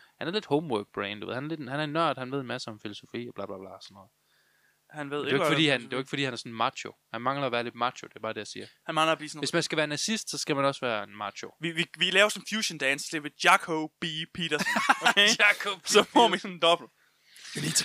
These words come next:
Speaker 2: get up early and read Nietzsche.
Speaker 1: Clean up your room.
Speaker 2: <laughs> Præcis.
Speaker 1: Or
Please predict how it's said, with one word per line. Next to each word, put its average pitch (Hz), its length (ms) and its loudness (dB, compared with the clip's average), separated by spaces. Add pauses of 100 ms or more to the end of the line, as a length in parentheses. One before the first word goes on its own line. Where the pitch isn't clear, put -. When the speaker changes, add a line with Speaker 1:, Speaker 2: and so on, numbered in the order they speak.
Speaker 2:
get - 140 2
up - 80 -2
early - 320 0 (100)
and 143 160 -14
read 160 160 -4
Nietzsche. 165 340 -2 (1300)
Speaker 1:
Clean 110 260 -2
up - 120 -2
your - 140 2 (120)
room. - 200 -2 (220)
Speaker 2:
<laughs> 294 200 6
Præcis. 196 400 2
Speaker 1:
Or - 140 0